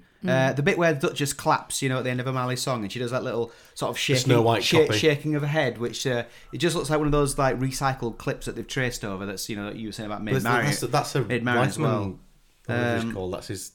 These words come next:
Speaker 3: his trademark, isn't it?
Speaker 2: It's just,
Speaker 1: Ki-
Speaker 2: I like, I, I know there's fa-, there's real fans of this film, so, so, like, I feel like we should ac-, acknowledge them, and, like, you know, there are fans of this out there, and, and Lucy's a f-, one of them.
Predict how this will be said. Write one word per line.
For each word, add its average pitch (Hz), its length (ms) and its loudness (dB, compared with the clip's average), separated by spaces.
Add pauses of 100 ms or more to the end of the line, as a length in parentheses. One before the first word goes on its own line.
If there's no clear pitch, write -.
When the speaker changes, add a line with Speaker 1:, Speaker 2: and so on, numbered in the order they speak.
(200)
Speaker 3:
his 98 180 -10
trademark, 107 500 -6
isn't 120 140 -4
it? - 160 -8 (680)
Speaker 2:
It's 151 140 -4
just, - 280 -6 (720)
Speaker 1:
Ki- - 260 -10 (340)
Speaker 2:
I 175 60 4
like, 196 260 4
I, 185 160 0 (180)
I 156 60 4
know 180 180 6
there's 175 160 0
fa-, 151 180 -2
there's 127 200 -2
real 151 180 2
fans 156 280 -4
of 131 60 -6
this 104 140 -6
film, 82 280 -8
so, 104 280 -10
so, 113 200 -8
like, 104 320 -8
I 120 60 -16
feel 123 200 -8
like 110 200 -6
we 110 60 -8
should 107 160 -6
ac-, - 140 -8 (100)
acknowledge 117 460 -4
them, 87 220 -6
and, 90 140 -8
like, 90 240 -8 (540)
you - 80 -6
know, 95 240 -4
there 110 100 -2
are 135 180 4
fans 110 360 -6
of 87 60 -10
this 92 180 -6
out 85 240 -6
there, 82 320 -12
and, 120 120 -6
and 117 180 -2
Lucy's 120 320 -2
a 92 40 -6
f-, - 140 -20
one 120 200 -4
of 135 100 -4
them. 90 220 -8